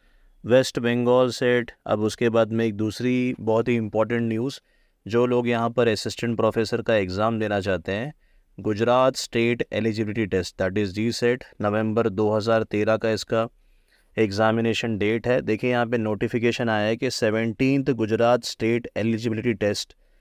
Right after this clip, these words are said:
will be held on Sunday twenty-sixth November in thirty-three subjects।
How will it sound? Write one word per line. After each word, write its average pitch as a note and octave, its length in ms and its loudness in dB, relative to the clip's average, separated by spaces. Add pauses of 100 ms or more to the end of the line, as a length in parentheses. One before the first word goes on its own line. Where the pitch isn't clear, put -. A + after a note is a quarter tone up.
(280)
will A#2 160 2
be B2+ 160 2
held A#2+ 240 4
on B2 180 4 (100)
Sunday A2+ 340 0
twenty-sixth A2+ 680 -2
November A#2 600 0 (120)
in B2 300 -2
thirty-three A#2 680 0
subjects। G2 480 -2